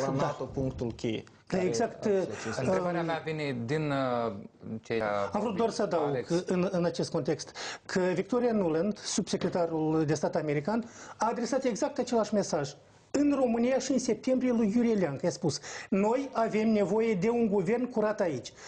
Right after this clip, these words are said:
Speaker 2: A vrut să facă un guvern curat, anunțând imediat după scrutin că ne pornim să vedem ce e la bănci și mai departe. Ați văzut ce a ieșit aici?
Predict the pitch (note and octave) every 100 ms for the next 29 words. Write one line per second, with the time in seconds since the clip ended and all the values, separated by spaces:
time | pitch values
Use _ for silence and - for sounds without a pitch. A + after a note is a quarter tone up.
0 | - G#3+ A3 C4 - G3+ - A#3+ B3 B3
1 | A3+ F#3+ F3 A3 G#3+ G3+ E3+ A3 A3 F#3+
2 | F3+ - G3+ B3+ C4 - - - - -
3 | C4 B3 F#3+ F3 D3 G3+ D#3+ D#3 - D3
4 | - C#4 - - - - C4+ C4+ - -
5 | - - - A#3+ C#4 A#3+ G#3+ G3+ F#3 F#3
6 | B3+ G3+ F#3 G#3 A3+ G#3 F#3+ D#3 D3+ -
7 | - B3+ F#3+ F3+ C#3 C3+ G3+ A3 - B3+
8 | C#4 C4+